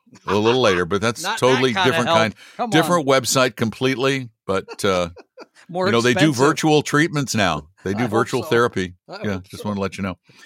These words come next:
Speaker 1: Thank you all for being a part of our little get together. We truly do appreciate you, and, uh,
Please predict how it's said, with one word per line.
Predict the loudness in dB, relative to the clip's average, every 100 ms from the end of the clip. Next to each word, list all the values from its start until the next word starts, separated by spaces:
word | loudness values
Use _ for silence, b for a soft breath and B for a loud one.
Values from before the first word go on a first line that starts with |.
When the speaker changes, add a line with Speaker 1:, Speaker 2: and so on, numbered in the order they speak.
| B B -2
Speaker 1:
Thank | 0 2
you | 4
all | 4
for | 2
being | 0 0
a |
part | 2 4
of | 4
our | 4
little | 4 4
get | 4 2
together. | 4 2 4
We | 2 -2
truly | -4 -4 2 4 4
do | 4 2
appreciate | 2 0 -2 0 -2 -2 0
you, | 2 2
and, | 2 2
uh, | 2